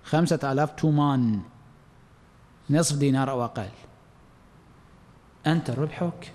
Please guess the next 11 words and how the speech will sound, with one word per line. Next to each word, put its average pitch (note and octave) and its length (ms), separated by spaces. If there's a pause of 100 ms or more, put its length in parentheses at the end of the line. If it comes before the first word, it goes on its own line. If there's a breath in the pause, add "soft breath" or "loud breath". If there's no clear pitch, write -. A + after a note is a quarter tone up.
(140)
خمس D3 320
ملايين A2 320
دينار G#2 400 (2250)
كويتي. D3 420 (4000 loud breath)
وثم F3+ 480
هو E3+ 420
بحاجة D#3+ 840
إلى F#3 180
هذا E3 420
النصف D3+ 560
دينار، B2+ 680